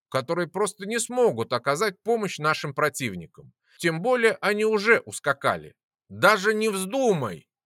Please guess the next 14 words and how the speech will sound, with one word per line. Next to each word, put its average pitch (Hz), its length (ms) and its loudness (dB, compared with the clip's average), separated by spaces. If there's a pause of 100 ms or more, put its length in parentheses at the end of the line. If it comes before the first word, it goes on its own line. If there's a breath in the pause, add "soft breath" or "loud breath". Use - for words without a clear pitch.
(120)
с - 180 -12
угрозой 151 420 0
в 107 80 -8
голосе 185 460 -2
произнёс 147 600 -4
я, 240 280 -2 (260)
заметив, 139 640 -4
что - 180 0
один 175 320 2
из 147 140 -2
магов-рабов 147 800 0 (160)
решил 170 420 -4
меня 202 300 0
атаковать. 160 960 0